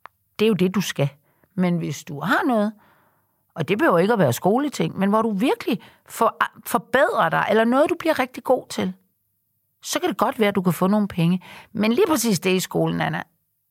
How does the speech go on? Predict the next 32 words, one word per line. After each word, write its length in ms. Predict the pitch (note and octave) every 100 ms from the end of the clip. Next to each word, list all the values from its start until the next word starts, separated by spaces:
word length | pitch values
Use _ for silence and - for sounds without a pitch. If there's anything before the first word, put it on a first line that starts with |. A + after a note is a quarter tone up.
| _ -
ja, 160 | C#4
okay," 280 | D4 - F3+
og 60 | F#3
så 60 |
kigger 220 | F#3 G#3+ F#3
han 120 | D3+
sådan 180 | E3+ D#3
ned. 120 | C#3
"Der 100 | A3+
er 80 | D4+
der 100 | D#4+
noget 180 | A#3
med 80 | C4+
matematikken, 600 | G#3+ E3 D3+ - G#3+ G#3
kan 140 | F3 C#3
jeg 100 | B2
se. 220 | - C#3+ - - _ -
Det 80 | D4+
kan 160 | F4+
du 80 | A3+
da 40 |
godt 240 | A3 B3+ -
prøve 500 | - G#3 G#3+ C4 -
at 140 | F3 F#3
se, 200 | - A3+
om 60 |
du 80 | F#3
kan 160 | E3+ D3+
blive 140 | F3
bedre 260 | D#3 D#3+ E3+
til. 260 | - D#3+ D3+ - - -
Men 260 | - A3+ A#3